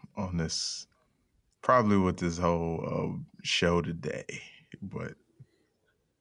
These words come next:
just wanna let everybody know that I'm gonna give it my all. I've heard that name once. Yeah, I've, I've heard the name Dave Grohl before, but it was only with Nirvana.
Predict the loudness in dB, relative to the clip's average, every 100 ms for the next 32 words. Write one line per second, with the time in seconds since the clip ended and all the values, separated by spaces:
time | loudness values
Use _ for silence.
0 | -8 -2 2 4 4 4 4 2 0 -2
1 | 0 -2 -2 -2 -2 -4 -4 -4 -4 -4
2 | -4 -4 -6 -6 -8 -10 _ _ _ _
3 | _ _ -4 2 2 4 4 4 4 2
4 | -2 -6 -10 -14 -14 -12 -14 -12 -10 -12
5 | -6 -4 0 0 4 2 2 0 0 -2
6 | -2 -4 -8 -14 -20 _ _ _ -4 -4
7 | -4 -4 -4 -6 -8 -6 -6 -4 -8 -14
8 | _ _ _ _ _ -20 _ _ _ _
9 | _ _ _ _ _ _ _ _ _ _
10 | -8 -2 0 2 2 2 0 -2 -4 -6
11 | -8